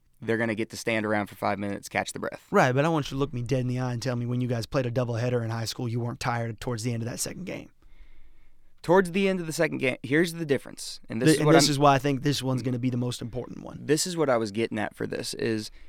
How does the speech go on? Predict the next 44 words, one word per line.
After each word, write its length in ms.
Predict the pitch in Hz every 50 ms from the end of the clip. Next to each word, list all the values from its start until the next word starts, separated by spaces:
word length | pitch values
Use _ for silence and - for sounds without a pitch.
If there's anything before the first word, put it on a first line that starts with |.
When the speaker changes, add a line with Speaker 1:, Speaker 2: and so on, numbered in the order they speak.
| - - - -
Speaker 1:
when 120 | - 131
it 60 | 131 120
comes 200 | - 123 196 -
to 100 | - 202
a 40 | 160
doubleheader, 480 | 139 147 143 139 123 131 127 135 139 - -
exhaustion 500 | 110 101 107 123 127 135 - - 131 120
plays 220 | 127 127 123 107
a 60 | 107
part, 260 | - 117 107 87 - - - - -
but 120 | 113 107
it's 180 | - - - 110
not 440 | 104 104 101 104 104 104 101 - - - - - - -
physical 420 | - - 110 101 92 - - 98
exhaustion. 460 | 95 - - - - - - - - - - - - - - -
Speaker 2:
Mm-hmm. 180 | 147 127 123
Speaker 1:
It's 120 | 113 104 95
mental. 380 | 98 98 98 90 - - 92
You 360 | 101 98 107 110 113 113 113 98
are 100 | 120 143
Speaker 2:
It's 140 | - 110 107
the, 200 | 151 139 131 123
you 220 | 123 131 151 160
wanna 260 | 151 147 147 143 139
go 200 | 131 143 135 127
home, 260 | 123 127 127 123 123
you've 140 | 127 127 117
been 160 | 131 120 117
here 140 | 117 120 113 104
forever. 380 | 123 123 117 113 107 107 104 117
Speaker 1:
You 200 | 123 143 147 -
can 220 | - 165 135 117 113 117
love 320 | 123 123 123 123 117 113
baseball. 600 | 101 113 110 104 - - - 110 98 87 101 - - - - -
You 180 | 113 113 113
can 340 | - 127 113 107 104 104 107
love 220 | 110 110 110 104
baseball 400 | - 110 107 101 - - 110 104
with 100 | 98 98
every 200 | 110 104 104 104
fiber 480 | - - - - 113 110 107 101 107 104
of 100 | 95 104
your 100 | 104 104
being 420 | 98 104 101 95 95 92 95 -